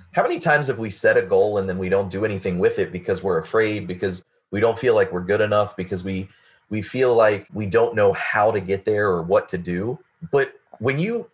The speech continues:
when you hire a personal trainer, when you go to the gym and you hire a personal trainer, things become more real, right? It's, I then have a plan, but not only do I have a plan, I have somebody that's gonna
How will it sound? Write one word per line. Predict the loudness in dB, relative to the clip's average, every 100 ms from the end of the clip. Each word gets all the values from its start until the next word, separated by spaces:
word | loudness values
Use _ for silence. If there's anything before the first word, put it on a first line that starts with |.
| -12
when | -4 0
you | 0
hire | 2 4 4 2
a | 2
personal | 0 0 -2
trainer, | 0 0 0 -2
when | -2 -4
you | 2
go | 2
to | 2
the | -2
gym | -2 -2 -2
and | -4
you |
hire | 0 2 2
a | 2
personal | 0 -2 -4
trainer, | -2 -2 0 -2 -6 -8 _
things | -4 -2 -2
become | -4 -2 0 0
more | 2 0 0
real, | -4 -6 -8 -12 _ 0
right? | 0 0 -6 _ _
It's, | -4 -4 0
I | 0
then | 2 0 0
have | 0 0
a |
plan, | -2 -2 0 0 -2 -4
but | -2 2
not | 2
only | 2 0
do | 2
I | 2
have | 0
a |
plan, | -2 0 0 0 -4 -10 -2
I | 0
have | 0 0
somebody | 0 0 -4
that's | -6 -2
gonna | 0 2 2